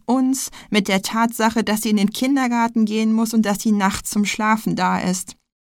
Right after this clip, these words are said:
Von ihren Gefühlen wird sie oft völlig übermannt. Dann weiß sie nicht mehr ein noch aus vor lauter Traurigkeit und Zorn. Dann beißt und schreit und spuckt sie wie ein wildes Tier, unbändig, unheimlich.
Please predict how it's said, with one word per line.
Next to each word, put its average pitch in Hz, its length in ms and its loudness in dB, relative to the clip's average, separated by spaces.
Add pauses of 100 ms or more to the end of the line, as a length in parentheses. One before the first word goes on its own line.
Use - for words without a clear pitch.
(120)
Von 220 220 2
ihren 240 260 4
Gefühlen 233 640 0 (100)
wird 233 240 2
sie 220 140 0
oft 214 160 -4
völlig 254 400 0
übermannt. 196 640 0 (300)
Dann 226 160 2
weiß 247 200 0
sie 254 80 0
nicht 277 240 0
mehr 247 200 2
ein 285 260 2
noch 294 220 0
aus 247 440 0
vor 196 200 -4
lauter 202 260 -2
Traurigkeit 220 840 -2
und 190 180 -2
Zorn. 190 540 0 (500)
Dann 214 260 2
beißt 269 460 0
und 214 120 2
schreit 285 400 0
und 214 100 2
spuckt - 480 -2
sie 185 200 -2 (200)
wie 254 220 2
ein 226 220 4
wildes 262 360 -2
Tier, 220 320 0 (300)
unbändig, 190 760 0 (220)
unheimlich. 208 760 0